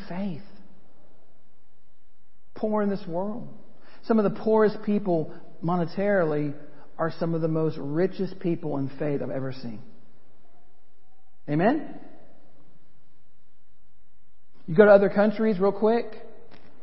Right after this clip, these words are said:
where they have absolutely nothing. Well, they'll stand in line all day in a pouring rain down like this, as it did one of the days I was there,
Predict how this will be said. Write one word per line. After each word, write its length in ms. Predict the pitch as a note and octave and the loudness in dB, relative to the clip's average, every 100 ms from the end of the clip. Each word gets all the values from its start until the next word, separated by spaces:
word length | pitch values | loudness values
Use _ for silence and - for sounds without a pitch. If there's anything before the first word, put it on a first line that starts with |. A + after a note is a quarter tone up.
| - - - | -8 -8 -4
where 120 | E3+ F3 | 4 6
they 80 | |
have 160 | F3+ F#3 | 8 8
absolutely 440 | F#3 F3+ G3 F3+ | 8 6 2 2
nothing. 560 | E3 D#3+ F3+ G#3+ G#3 G#3 - - - - - - - | 4 4 4 2 2 0 -2 -6 -6 -6 -8 -8 0
Well, 140 | E3+ | 4
they'll 180 | F3 E3+ | 6 4
stand 320 | F3+ F#3 F#3+ | 4 4 4
in 100 | F3 | 2
line 380 | D#3+ F3 F#3 F3+ | 4 6 6 6
all 220 | E3+ F3+ | 8 8
day 300 | F3 F3 F3 | 8 6 6
in 60 | F3 | 4
a 60 | D#3 | 2
pouring 360 | F3+ F#3 F3+ | 4 4 4
rain 300 | E3+ F3+ F#3 | 2 2 2
down 280 | F3 F3 F3 | 4 2 2
like 220 | F3 E3+ | 2 2
this, 300 | E3+ F3+ F#3+ | 2 2 2
as 100 | D#3 | -2
it 100 | E3 | 0
did 200 | D#3 E3 | 0 0
one 220 | D3+ E3 E3 | 0 0 2
of 80 | |
the 60 | D#3+ | 2
days 200 | E3+ E3 | 2 4
I 140 | E3 | 4
was 180 | E3 D#3 | 4 2
there, 400 | D3+ E3 F3+ F3+ | 0 2 0 -2